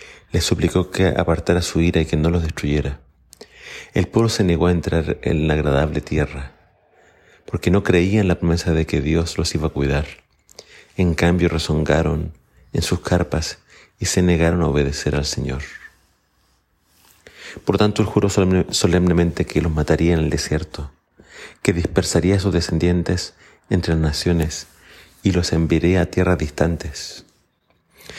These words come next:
Después nuestros antepasados se unieron para rendir culto a Baal Peor. Hasta comieron sacrificios, ídolos ofrecidos a muertos. Con todo eso provocaron el enojo del Señor. Entonces se desató una plaga en medio de ellos.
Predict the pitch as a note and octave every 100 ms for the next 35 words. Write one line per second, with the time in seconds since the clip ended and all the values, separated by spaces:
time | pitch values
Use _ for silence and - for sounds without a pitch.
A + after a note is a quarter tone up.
0 | - - - G2 - A#2 A2+ A#2 G2+ F#2
1 | - - F2 F#2+ - E2+ E2+ F2 F2 D2+
2 | D#2+ E2 D#2 - E2+ - D#2+ C#2 D2 -
3 | C#2+ C#2+ - - - _ _ _ _ _
4 | _ - - - F2 E2+ E2 E2 E2 E2+
5 | E2+ - E2+ D#2 F#2 G#2 D#2 - - _
6 | _ _ - - - _ - G2 G2 E2+
7 | D2 - E2 E2+ - D#2 D#2 D2 D#2 -
8 | C#2+ C#2+ - - _ _ _ _ _ -
9 | - _ - F2 G2+ G2 - - F#2 E2+
10 | F#2 F2+ D#2+ D2+ D#2+ D#2+ F2+ E2+ E2+ D#2
11 | D#2+ - - _ _ _ - - _ -
12 | F#2 E2 F#2+ E2+ F2+ - E2+ D#2+ D#2+ -
13 | E2+ E2+ - D#2 D#2+ E2 D#2 D#2+ D#2 D2
14 | D2+ C#2+ C#2+ - - -